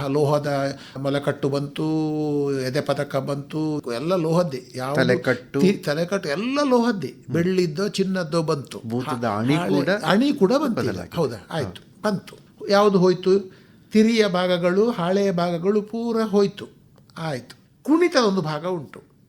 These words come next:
Speaker 1: ಆರಾಧನೆಯ ಕುಣಿತ ಒಂದು ರೂಪುಗೊಂಡದ್ದು ಯಾವುದನ್ನು ಇಟ್ಟುಕೊಂಡು? ಈ ಪರಿಕರಗಳನ್ನೆಲ್ಲ ಇಟ್ಟುಕೊಂಡೇ ರೂಪುಗೊಂಡದ್ದು.
Speaker 2: ಹೌದು.
Speaker 1: ಅವನ ಅಂಗಣ ಬಲಿ ಇರ್ಬೋದು, ಓಡ ಬಲಿ ಇರ್ಬೋದು,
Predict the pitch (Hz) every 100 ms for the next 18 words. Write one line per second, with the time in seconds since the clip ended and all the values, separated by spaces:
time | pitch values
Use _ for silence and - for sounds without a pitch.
0 | - 170 220 277 285 262 254 254 240 -
1 | 208 247 262 262 247 240 214 202 262 254
2 | 220 208 190 185 160 220 220 - 185 208
3 | 233 214 196 170 165 160 165 214 - 190
4 | 214 220 202 196 190 185 185 180 180 196
5 | 196 185 202 202 202 190 185 170 143 120
6 | 120 95 - - _ _ - 156 185 190
7 | 190 190 196 - _ _ - 156 185 196
8 | 185 180 180 175 165 160 120 - - -
9 | 165 190 190 175 180 185 175 165 160 123
10 | 113 -